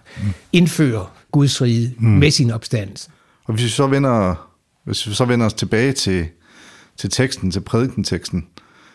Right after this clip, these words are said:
Speaker 1: evangelieteksten, hvad er det så, der, hvad er det så, der er på færde her i den sammenhæng?
Speaker 2: Det, det er jo en, en sådan en, en, en, man kan sige, en takketale, Zakarias holder,
Speaker 1: Ja.
Speaker 2: øh, efter at, øh, Johannes er blevet født og har fået sit navn,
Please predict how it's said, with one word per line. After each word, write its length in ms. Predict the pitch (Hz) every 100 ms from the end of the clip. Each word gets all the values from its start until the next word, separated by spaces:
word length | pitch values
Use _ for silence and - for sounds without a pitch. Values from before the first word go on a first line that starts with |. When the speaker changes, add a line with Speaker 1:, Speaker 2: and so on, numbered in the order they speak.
| _
Speaker 1:
evangelieteksten, 920 | 92 95 131 131 85 98 - 98 87 76
hvad 120 | 113
er 40 |
det 100 | 123
så, 160 | 113 123
der, 300 | 101 92 87 85 - _ _
hvad 100 | -
er 20 |
det 40 | 113
så, 140 | -
der 60 | 113
er 40 |
på 140 | 101 95
færde 300 | - 120 127
her 200 | 107 123
i 60 |
den 160 | 92 104
sammenhæng? 500 | - 98 95 95 -
Speaker 2:
Det, 240 | - 151 156 180
det 20 | 202
er 60 |
jo 140 | 202 190
en, 200 | 160 165
en 180 | 151
sådan 240 | 139 170 156
en, 180 | 127 131
en, 220 | 143 131
en, 240 | 131 123 127 117
man 120 | 120
kan 100 | 135
sige, 120 | 147
en 100 | 127
takketale, 840 | 127 160 190 - 147 143 143 139 127
Zakarias 560 | 127 147 123 170 175 131
holder, 340 | 156 190 160 123 -
Speaker 1:
Ja. 360 | 117 113 - 156
Speaker 2:
øh, 360 | 143 135 131 -
efter 360 | 170 170 147
at, 420 | 135 - 120 - - -
øh, 160 | 131
Johannes 720 | 135 165 170 131 - - - -
er 100 | 107
blevet 280 | - 104
født 320 | 123 214 214 -
og 60 |
har 60 | 113
fået 260 | 113 156 160
sit 160 | 120
navn, 360 | 147 202 214